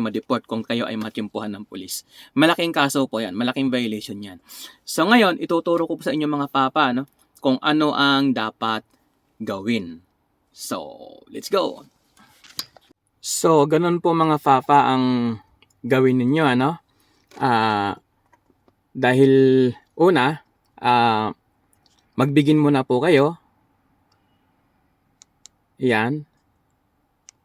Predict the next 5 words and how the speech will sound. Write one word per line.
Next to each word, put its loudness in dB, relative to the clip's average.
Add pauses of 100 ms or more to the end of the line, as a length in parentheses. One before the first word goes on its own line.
(880)
Yan, -2
entry -2
driver 0
one. -4 (480)
Tapos, -2